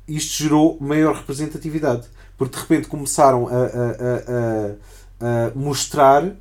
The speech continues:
aquele grupo de pessoas em anúncios da mainstream media e que isto acabou por ter uma consequência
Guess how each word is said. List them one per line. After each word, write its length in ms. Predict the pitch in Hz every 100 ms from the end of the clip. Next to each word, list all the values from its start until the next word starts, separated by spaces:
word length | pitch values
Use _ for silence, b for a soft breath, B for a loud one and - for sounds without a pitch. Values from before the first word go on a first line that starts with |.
| b b b -
aquele 380 | 214 214 214 170
grupo 360 | 139 240 -
de 80 | 165
pessoas 640 | 175 - 156 139 165 196 -
em 160 | 147 156
anúncios 800 | 156 196 190 - 110 98 - b b -
da 140 | 135
mainstream 520 | 156 196 190 - 165
media 500 | 151 143 139 160 262 - - - b b b b
e 120 | 170
que 220 | 165 -
isto 300 | 220 - - - - - -
acabou 480 | 170 175 185 170 226
por 160 | - -
ter 160 | 185
uma 120 | 165 160
consequência 580 | 180 - 175 151 -